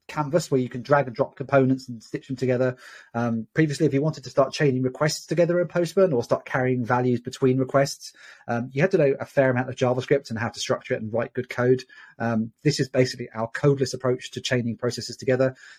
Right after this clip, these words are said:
If you ever used a service like, uh, Yahoo Pipes, I was really into back in the day before it got shut down 'cause it wasn't making Yahoo any money. Um, like, it really, really opens up Postman, um,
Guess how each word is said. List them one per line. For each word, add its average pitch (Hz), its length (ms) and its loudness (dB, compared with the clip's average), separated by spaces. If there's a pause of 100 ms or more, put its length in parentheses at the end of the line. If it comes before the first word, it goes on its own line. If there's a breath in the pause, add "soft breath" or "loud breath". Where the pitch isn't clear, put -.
If - 160 -6
you 165 60 6
ever 151 120 2
used 143 280 -2
a - 40 -8
service 123 420 0
like, 127 440 0 (100)
uh, 117 120 -6
Yahoo 131 480 0
Pipes, - 560 -2
I 127 40 -12
was 110 140 -8
really 127 280 2
into 123 180 -6
back 127 180 -6
in 127 60 -2
the 117 40 -4
day 123 180 0
before 120 200 -2
it 117 80 -4
got 113 100 -10
shut - 200 -4
down 110 200 -4
'cause - 140 -12
it 127 80 -8
wasn't 117 220 -8
making 113 240 -6
Yahoo 120 260 0
any 110 120 -6
money. 110 280 -2 (320 loud breath)
Um, 110 320 2 (460 loud breath)
like, 120 200 0 (140)
it 139 180 -8
really, 156 220 6
really 139 180 4
opens 127 280 2
up - 240 -2
Postman, 120 580 -6
um, 107 240 -8